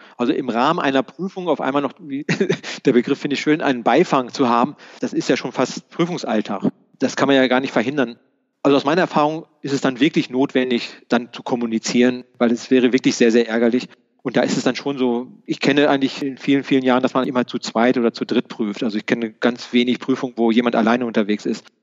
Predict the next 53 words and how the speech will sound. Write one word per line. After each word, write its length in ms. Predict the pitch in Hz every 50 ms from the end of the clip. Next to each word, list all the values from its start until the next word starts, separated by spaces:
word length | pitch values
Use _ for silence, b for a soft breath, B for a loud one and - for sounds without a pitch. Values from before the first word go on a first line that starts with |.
| _ _ -
Und 120 | 135 131
da 40 | 131
ist 180 | - - - 139
dann 80 | 131
schon 260 | 127 - - 139 147 135
so 80 | 120
eine 140 | 127 123 127
Art 180 | 117 120 117 -
Selbstreinigung, 680 | - - 120 131 - - - 135 131 131 131 120 131 127
dass 120 | 127 -
dann 120 | - 120
schon 160 | - - 135 135
irgendjemand 500 | 135 131 135 123 123 127 127 127 120 110
sagt, 240 | 117 117 123 - - _ _ -
„Also 220 | - 120 123 117
wenn 100 | 131 131
wir 100 | 127 123
da 200 | 117 123 123 127
jetzt 160 | 131 - -
eine 160 | 143 123 120
Feststellung 440 | 113 - 135 135 - - 143 131 123
noch 120 | 123 120 117
dem 240 | - 127 127 131
und 100 | 131 123
dem 140 | 131 127 120
Bereich 360 | 117 113 101 113 127 131 -
geben, 300 | - 139 135 135 135 131 - _
dann 220 | - 127 120 120
möchten 240 | 131 143 139 - -
wir 80 | 135 131
das 100 | 127 117
schon 200 | - 139 131 131
gerne 200 | 131 123 127 127
vorher 300 | - - 127 123 120 120
abgestimmt 500 | - - - 107 - - 104 98 - -
haben.“ 160 | 107 95 - _ _ _ _ _ _ _ _ _ _ _ _
Das 180 | - 165 - -
bedeutet 360 | _ - 139 160 165 - -
natürlich 220 | 170 160 147 185
auch 140 | 151 165 -
wieder 120 | - 175
kommunikativ, 680 | 151 - 165 160 156 160 156 - 147 - - - 185 190
dass 160 | - 147 -
man 100 | 147 139
dann 140 | 135 135 139
natürlich 200 | 139 - - 156
dann 140 | - 147 139
den 140 | 139 139 131
Prozessverantwortlichen 920 | - 139 - - - 170 - - 180 151 151 147 - 151 147 143 143 127
dann 140 | 139 143 131
wieder 160 | 127 131 131
klar 280 | 120 - - 135 139 147
macht, 240 | 151 156 151 -